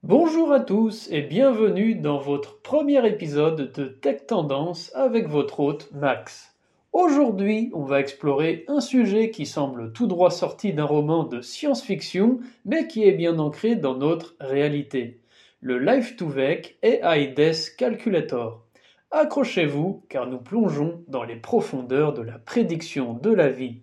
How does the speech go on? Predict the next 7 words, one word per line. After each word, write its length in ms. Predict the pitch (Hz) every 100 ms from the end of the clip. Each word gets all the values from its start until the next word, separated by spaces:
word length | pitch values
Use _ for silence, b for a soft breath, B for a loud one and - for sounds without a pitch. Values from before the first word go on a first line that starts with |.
| -
et 100 | 269
de 140 | 180 151
la 160 | 120
mort 480 | 117 117 127 127 _ _ -
par 240 | 117 113
l'intelligence 960 | 160 170 160 131 123 120 123 123 - _
artificielle. 960 | 156 - - - 135 - 135 120 117